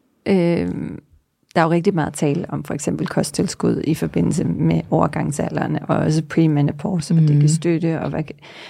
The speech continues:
Speaker 1: øhm, og, og igen, og, og,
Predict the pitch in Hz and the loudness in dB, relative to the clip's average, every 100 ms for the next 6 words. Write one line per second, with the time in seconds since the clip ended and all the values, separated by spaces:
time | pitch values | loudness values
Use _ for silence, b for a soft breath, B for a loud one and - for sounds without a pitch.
0 | B - 196 160 160 170 165 - B B | B 0 2 2 -2 -6 -8 -16 B B
1 | B B B _ - 170 _ _ _ _ | B B B _ -6 -6 _ _ _ _
2 | _ _ _ _ _ _ _ 185 185 185 | _ _ _ _ _ _ _ 0 4 4
3 | 190 180 - - 180 - | 4 0 -4 0 0 0